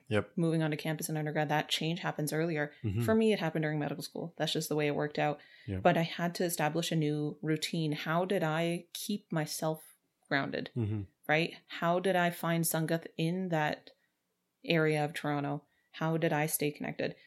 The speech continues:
Speaker 2: So
Speaker 1: Yep.
Speaker 2: it was a bit of a challenge finding friends or finding online resources, you know, listening to the Darbar Sahib Hukamnama, 'cause that's where I would
Speaker 1: Mm-hmm.
Speaker 2: get my Hukamnama Sahib living in, uh, residence.
Speaker 1: Yep.
Speaker 2: And, uh,
Speaker 1: Wow.
Speaker 2: it's an adjustment, <laughs> dorm lifestyle and,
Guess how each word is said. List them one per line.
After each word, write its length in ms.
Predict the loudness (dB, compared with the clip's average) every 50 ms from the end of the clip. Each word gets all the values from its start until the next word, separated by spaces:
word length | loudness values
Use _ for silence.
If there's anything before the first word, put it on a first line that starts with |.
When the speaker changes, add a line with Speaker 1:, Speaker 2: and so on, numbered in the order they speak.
| _ 0
Speaker 2:
So 240 | 4 4 6 6
Speaker 1:
Yep. 60 | 6 6
Speaker 2:
it 20 |
was 240 | 6 6 4 4 6
a 240 | 6 6 6 6 6
bit 160 | 6 6 6
of 80 | 6 6
a 60 | 4
challenge 400 | 0 0 -2 -2 -2 -2 -2 -2
finding 320 | -2 -2 -2 0 0 -2
friends 360 | -2 -2 -4 -2 0 0 2 2
or 100 | 2 0
finding 400 | 0 -2 -2 -2 0 0 0 -2
online 540 | -2 -2 -2 0 0 0 0 0 0 0 0
resources, 640 | 0 -2 -2 -2 0 -2 -2 -2 -2 -2 -2 -2 -2
you 80 | -2 -2
know, 220 | -2 -2 -4 -4 -8 -14 -20 -20 -20 -12 -4
listening 440 | 0 2 2 2 2 0 0 2 4
to 260 | 4 4 4 4 2 2
the 60 | 2
Darbar 180 | 2 2 2 2
Sahib 200 | 2 0 -2 -2
Hukamnama, 500 | -4 -4 -4 -4 -4 -2 -2 -4 -4 -4
'cause 140 | -4 -2 0
that's 240 | 0 0 0 0
where 160 | 0 0 2 4
I 60 | 4
would 80 | 2
Speaker 1:
Mm-hmm. 80 | 2 2
Speaker 2:
get 120 | 2 2 0
my 120 | 0 -2
Hukamnama 480 | -2 -2 -4 -4 -2 -2 -2 -2 -2 -2
Sahib 200 | -2 -2 -2 0
living 260 | -2 -2 0 0 0
in, 240 | 0 0 -2 -2 -6 -10 _ _ _ _ _ _ _ -8 -6
uh, 260 | -6 -4 -4 -6 -6 -2
residence. 520 | -2 -2 -2 0 -2 -4 -2 -4 -4 -6 -10 -14 -20 -14 -6 -2
Speaker 1:
Yep. 180 | 0 0 0 -2 -6 _ -12 -4 0
Speaker 2:
And, 460 | 2 2 4 4 4 2 2 2 2
uh, 60 | 2
Speaker 1:
Wow. 240 | 4 4 2 0 -2 -6 _ -10 -2 -2
Speaker 2:
it's 120 | 0 2
an 100 | 4 4
adjustment, 500 | 4 6 4 4 4 2 2 0 0 -2 -8 _ _ -10
<laughs> 440 | -8 -8 -6 -4 -2 0 2 2 2
dorm 240 | 2 2 2 2 2
lifestyle 460 | 2 2 2 0 0 0 2 2 2
and, 240 | 0 0 -2 -2